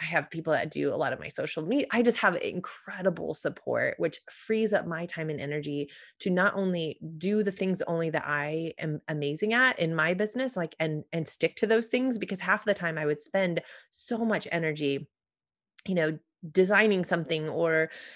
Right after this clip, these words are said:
um, I don't know, working on some other project that I, it's just not my area of expertise. And so now it's like, I feel like everything is growing exponentially.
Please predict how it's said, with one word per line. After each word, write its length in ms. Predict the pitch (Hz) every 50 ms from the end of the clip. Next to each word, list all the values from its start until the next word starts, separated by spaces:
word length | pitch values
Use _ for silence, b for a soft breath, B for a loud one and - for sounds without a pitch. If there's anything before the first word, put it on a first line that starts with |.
| B B -
um, 400 | 156 156 156 160 156 156 156 - -
I 80 | 185
don't 100 | 190 170
know, 80 | 151 156
working 380 | 165 190 208 208 208 233 208
on 120 | 185 180 180
some 160 | - 180 -
other 180 | 160 165 165 160
project 720 | - - - 240 254 254 214 190 170 156 160 - - 170
that 160 | 175 - -
I, 280 | 165 185 226 262 233 - -
it's 120 | 190 -
just 160 | 247 247 - 214
not 160 | 208 170 151
my 180 | 165 160 139 117
area 280 | 143 147 147 143 135
of 60 | 127 123
expertise. 760 | 135 - - - - - - - 294 330 - - - - - B B B B B B
And 180 | 180 185 180
so 340 | 185 - 190 180 180 170 151
now 360 | 175 175 180 175 190 196 190
it's 200 | - 110 - -
like, 260 | 160 143 147 143 - - -
I 100 | 170 165
feel 220 | - _ 196 180 170
like 200 | 165 156 - - -
everything 460 | 175 175 175 190 185 170 185 165 160
is 160 | 156 147 156 151 - 185 - _ _ _ _
growing 440 | - 160 165 165 160 160 160 156 151
exponentially. 1040 | - 147 - - - - 160 156 135 135 156 170 - - 220 240 254 254 254 247